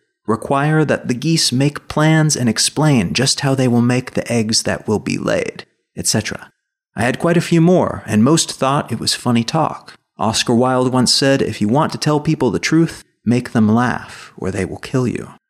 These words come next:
But only a few, in those Michael Eisner days of Disney in the late nineties, realized that they should just let the geese lay the eggs.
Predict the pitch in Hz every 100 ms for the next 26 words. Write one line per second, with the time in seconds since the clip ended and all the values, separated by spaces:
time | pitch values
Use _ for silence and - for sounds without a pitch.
0 | - 127 151 170 170 156 123 117 - 165
1 | 95 - - _ 107 107 110 104 110 135
2 | 143 - 120 120 123 117 117 120 113 -
3 | - 143 - 69 - 107 104 120 113 131
4 | 151 156 - - - - _ 113 143 151
5 | 147 143 - 113 139 131 123 76 135 143
6 | - - - 135 - 127 120 131 156 113
7 | - - - _ _ - 113 120 120 95
8 | 139 123 - - -